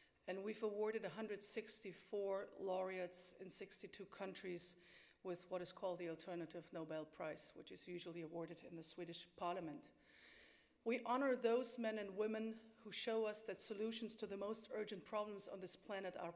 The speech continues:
possible. We honor them for instilling hope, for inspiring change. And the, the award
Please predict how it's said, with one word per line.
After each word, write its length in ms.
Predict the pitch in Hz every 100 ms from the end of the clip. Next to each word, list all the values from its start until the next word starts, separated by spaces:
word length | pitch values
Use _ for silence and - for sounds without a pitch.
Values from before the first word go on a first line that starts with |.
| -
possible. 540 | 214 - 196 196 196 - - - - - - - - -
We 120 | 214 -
honor 320 | 208 226 220
them 300 | 220 208 202 196 -
for 300 | - - 202
instilling 640 | - 185 - - 190 185 170
hope, 240 | 185 214 214
for 180 | -
inspiring 580 | 190 180 - 190 185 175 165
change. 600 | - 196 196 190 - - - - - - - - -
And 80 | 226
the, 80 | 226 -
the 120 | 247 254
award 280 | 254 311